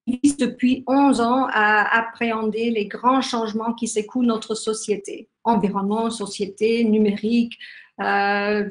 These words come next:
tout ce qui chamboule notre, notre vie aujourd'hui.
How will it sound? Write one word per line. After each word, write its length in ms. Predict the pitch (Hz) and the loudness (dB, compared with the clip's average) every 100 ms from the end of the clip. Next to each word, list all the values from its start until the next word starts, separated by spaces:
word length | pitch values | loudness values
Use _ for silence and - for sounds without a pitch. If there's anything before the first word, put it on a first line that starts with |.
| - | -2
tout 180 | 294 359 | 2 2
ce 140 | - | 2
qui 200 | - 269 | 4 4
chamboule 640 | - 262 247 233 277 269 | 6 4 6 6 6 6
notre, 840 | 240 226 226 208 208 208 208 202 - | 4 2 -2 -2 0 0 -2 -6 -10
notre 380 | 214 196 - 214 | -10 -10 -8 -6
vie 360 | 190 226 233 233 | -4 -2 0 2
aujourd'hui. 580 | 208 208 185 - 175 | 2 0 -4 -8 -12